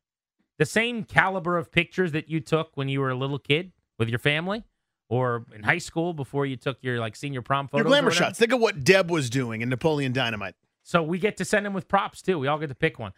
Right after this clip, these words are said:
Speaker 1: I was gonna send Fiona with Danny. I'm not gonna do that to Darius, but I think you having to take <laughs> my dog on a leash to, like, J C Penney and walk in there and get a photo shoot done, holding Fiona, letting her lick your lips and kiss you and everything,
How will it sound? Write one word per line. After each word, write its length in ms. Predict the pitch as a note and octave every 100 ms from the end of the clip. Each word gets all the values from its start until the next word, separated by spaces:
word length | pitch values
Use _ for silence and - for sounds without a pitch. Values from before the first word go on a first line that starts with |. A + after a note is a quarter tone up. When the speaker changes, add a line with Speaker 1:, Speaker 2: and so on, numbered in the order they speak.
| _ _
Speaker 1:
I 140 | A3+ B3+
was 140 | A#3+
gonna 180 | E3 F3+
send 280 | - D#3+ D#3
Fiona 420 | C#3+ C#3+ D#3 C#3
with 180 | A2+ G#2
Danny. 360 | B2 G#2+ E2+ _
I'm 120 | A#2+
not 220 | D#3 D#3 D3
gonna 140 | C#3
do 140 | B2+
that 220 | B2 A#2+ -
to 60 |
Darius, 520 | G2+ G#2 A2 C#3 - _ _ _ _
but 100 | -
I 120 | D3 E3+
think 240 | E3+ C3
you 120 | D3+
having 320 | D#3 D3 C3+
to 60 | A#2
take 420 | - D#3 D#3+ -
<laughs> 0 |
my 160 | F#3+ -
dog 400 | C3+ C3 C#3+ A#2
on 160 | B2+
a 60 | A2
leash 560 | A#2 A#2 A#2 - - _ _ - _
to, 60 | D#3
like, 200 | D#3 C#3+
J 220 | A2+ C#3+
C 240 | D3+ - D#3+
Penney 480 | - C3 B2 A2+ - _ _ _
and 180 | - D#3
walk 320 | D#3+ F3 -
in 160 | F3 E3+
there 260 | D#3 C#3+
and 200 | C#3 C#3 C#3+
get 120 | D3+
a 60 |
photo 340 | D3 D#3+ D#3 D3+
shoot 280 | - D3 C3
done, 320 | C#3 C3+ B2+ _ _ -
holding 360 | D#3+ D#3+ D#3+
Fiona, 600 | D3+ D3+ D3+ D#3 D3+ D3+
letting 240 | D3 D#3 D#3
her 120 | D3
lick 260 | D3 D#3+ -
your 120 | D#3
lips 480 | C#3 D3 D3 - C3+
and 140 | C3+
kiss 280 | - D3 -
you 80 | D3
and 80 |
everything, 380 | C#3+ C#3 C#3 C#3